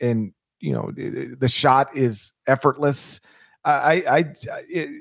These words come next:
so the, I don't think they're gonna get in each other's way too much. Like, eh, the, the concern with playing two bigs,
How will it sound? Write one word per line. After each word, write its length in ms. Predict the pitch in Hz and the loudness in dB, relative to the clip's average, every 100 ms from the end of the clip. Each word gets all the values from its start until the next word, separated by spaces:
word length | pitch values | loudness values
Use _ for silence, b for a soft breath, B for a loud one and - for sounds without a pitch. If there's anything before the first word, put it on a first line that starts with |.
| - _ | -20 _
so 300 | - - 190 | -6 4 4
the, 180 | 175 180 | 4 2
I 60 | 175 | 2
don't 160 | 240 240 | 2 0
think 160 | 208 | 0
they're 80 | 208 | 0
gonna 160 | 185 160 | 2 2
get 160 | 165 | 4
in 80 | 165 | 4
each 160 | 156 160 | 4 2
other's 240 | 127 107 | 0 -2
way 340 | 104 139 165 | 0 2 2
too 200 | 113 120 | 2 2
much. 420 | 110 101 - - - b b b | 4 2 0 -8 -10 b b b
Like, 200 | 139 143 | 0 0
eh, 300 | 131 143 165 B B - | -6 -8 -8 B B -2
the, 160 | 165 165 | 0 0
the 100 | 170 | 0
concern 520 | 180 165 226 226 202 | 0 2 2 4 2
with 120 | 165 | 2
playing 300 | - 180 151 | 2 2 2
two 180 | - 165 | 2 0
bigs, 600 | 101 156 165 131 - | 2 4 4 0 -8